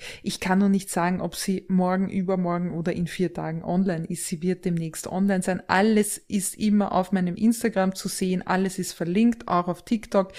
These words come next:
Das heißt einfach, äh, gerne auch natürlich den Podcast auf Spotify. Ich habe auch einen Podcast, die Glow Up Academy heißt der Podcast. Ähm,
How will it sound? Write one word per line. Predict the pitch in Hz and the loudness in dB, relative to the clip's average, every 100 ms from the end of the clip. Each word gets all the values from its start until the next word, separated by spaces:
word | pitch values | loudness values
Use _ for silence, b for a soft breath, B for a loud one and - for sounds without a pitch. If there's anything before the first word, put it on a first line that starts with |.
| B B B - | B B B 0
Das | 190 | 4
heißt | 202 - - | 4 2 2
einfach, | 220 233 233 - - | 4 4 2 -2 -2
äh, | 196 190 185 - - | 2 2 0 -4 -4
gerne | 185 196 175 | 2 2 2
auch | 170 | 0
natürlich | 165 170 170 | -2 -4 -4
den | 170 165 | -4 -4
Podcast | 185 190 - 190 - | -4 -4 -4 -6 -6
auf | - | -8
Spotify. | - 233 247 214 196 196 | -6 -4 -4 -2 0 0
Ich | 190 - | -4 -8
habe | - - | -10 -8
auch | 165 | -6
einen | 175 170 | -4 -4
Podcast, | - 214 - 214 208 - | -4 -6 -2 -2 -2 -4
die | |
Glow | 160 175 208 | -6 0 2
Up | 208 208 | 0 -2
Academy | 190 190 175 185 185 180 175 | -4 -4 -2 0 0 0 -2
heißt | 180 - | -6 -6
der | 180 175 175 - | -6 -4 -6 -10
Podcast. | - 175 - 170 170 B B B B B - | -8 -8 -6 -8 -8 B B B B B 0
Ähm, | 190 180 185 180 | 2 4 4 2